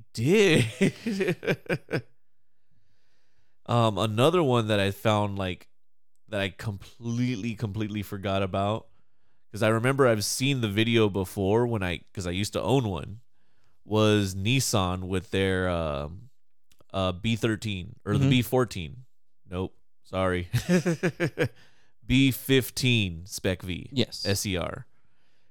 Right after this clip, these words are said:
Speaker 1: And they kinda did this whole super corny <laughs> animation that kinda, like, was a, like, a Speed Racer knockoff.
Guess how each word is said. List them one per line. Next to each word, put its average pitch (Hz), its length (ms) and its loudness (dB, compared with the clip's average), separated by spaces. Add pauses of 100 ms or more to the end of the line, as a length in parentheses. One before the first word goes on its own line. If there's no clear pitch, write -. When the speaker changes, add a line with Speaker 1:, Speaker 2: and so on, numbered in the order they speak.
Speaker 1:
And 110 180 -2
they 139 140 2
kinda 127 240 0
did 107 200 0
this 107 200 0
whole 113 480 2 (500)
super - 1300 0
corny 117 540 2 (160)
<laughs> 165 500 2
animation 127 720 -2
that 110 160 -2
kinda, 120 300 2
like, 104 260 0
was 98 220 0
a, 87 460 0 (640)
like, 120 120 -10
a 107 60 0
Speed 123 420 2
Racer 160 640 0
knockoff. 175 800 -2